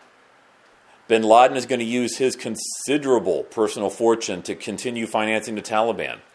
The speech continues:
Part of the reason the Taliban are so successful is because they're getting tons of money from Osama bin Laden, from Riyadh, and from Karachi. And again, in exchange, he's given sanctuary, and it's not just the Taliban.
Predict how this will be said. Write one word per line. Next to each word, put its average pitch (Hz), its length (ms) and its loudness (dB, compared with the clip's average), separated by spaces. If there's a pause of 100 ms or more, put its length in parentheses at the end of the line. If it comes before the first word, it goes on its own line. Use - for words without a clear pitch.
(340)
Part 165 140 2
of 151 40 -2
the 139 60 0
reason 131 180 -2
the 104 60 -2
Taliban 117 540 2
are 87 80 -4
so 107 180 0
successful 101 680 -2
is 87 80 -4
because 90 300 -4
they're 95 100 -4
getting 104 280 -2
tons 123 320 -6
of 104 120 -6
money 113 340 -4 (520)
from 117 200 -4
Osama 101 380 0
bin 90 180 -2
Laden, 127 480 4 (500)
from 87 300 -8
Riyadh, 131 480 0 (520)
and 104 200 -2
from - 160 -6
Karachi. 113 580 0 (1700)
And 92 160 -8
again, 101 280 -2
in 90 80 -6
exchange, 113 520 -6
he's 104 180 -8
given 107 280 0
sanctuary, 107 840 0
and 92 160 -8
it's 87 120 -10
not 104 260 -6
just - 160 -10
the 113 60 -16
Taliban. 120 580 -4